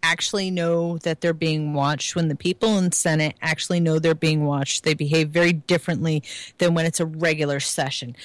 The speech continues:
And it, it really is amusing to watch, 'cause everybody puts on their best acting,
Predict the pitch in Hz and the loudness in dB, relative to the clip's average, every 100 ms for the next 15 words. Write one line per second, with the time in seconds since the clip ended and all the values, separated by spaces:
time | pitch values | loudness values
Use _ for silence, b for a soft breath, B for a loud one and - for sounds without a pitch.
0 | B B - 151 139 - 185 175 185 175 | B B -4 -2 -2 0 -2 2 2 2
1 | 160 156 147 143 147 139 139 - - 123 | 4 2 0 -2 -2 0 -2 -2 -4 -4
2 | 120 - - - _ _ _ _ _ _ | -8 -8 -8 -8 _ _ _ _ _ _
3 | _ - - - 147 151 165 160 160 151 | _ -20 -10 -2 0 2 2 0 0 0
4 | - 160 - 151 151 143 139 143 135 - | 0 -2 0 0 0 -4 0 -2 -2 -6
5 | - _ _ _ _ _ _ _ _ _ | -10 _ _ _ _ _ _ _ _ _
6 | _ - _ 151 156 - 165 143 127 | _ -20 _ -4 -4 -4 -4 -2 -4